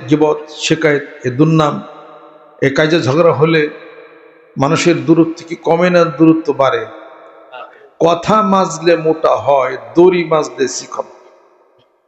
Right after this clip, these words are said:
দড়ি যতই মাজা যাবে চিকন হবে, কথা যত আলোচনা করা হবে ততই এটা মোটা হওয়া শুরু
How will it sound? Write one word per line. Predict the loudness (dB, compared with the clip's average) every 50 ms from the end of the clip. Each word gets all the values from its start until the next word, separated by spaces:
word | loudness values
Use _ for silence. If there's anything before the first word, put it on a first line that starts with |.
| _ _ _ -16 -8
দড়ি | 0 4 4 6 6 4
যতই | 4 2 2 2 4 4 4 4
মাজা | 4 2 0 2 0 0 2 0
যাবে | -2 -2 -2 -6
চিকন | -8 -8 -10 -6 -4 -4
হবে, | -4 -2 -4 -6 -6 -6 -10 -10 -12 -18 -20 -20 -20 _ _ _ _ _ _ _ _ _ -2
কথা | -2 -2 0 0 -2 0
যত | 2 2 2 2 2
আলোচনা | 2 2 2 2 0 -2 -2 -2 -2 -2 -2
করা | -4 -2 0 0 0
হবে | 0 -2 -2 -6
ততই | -6 -4 -6 -6 -2 0 -2 0
এটা | 0 -2
মোটা | -6 -6 -8 -6 -6 -6
হওয়া | -6 -6 -10 -10
শুরু | -12 -16 -18 -20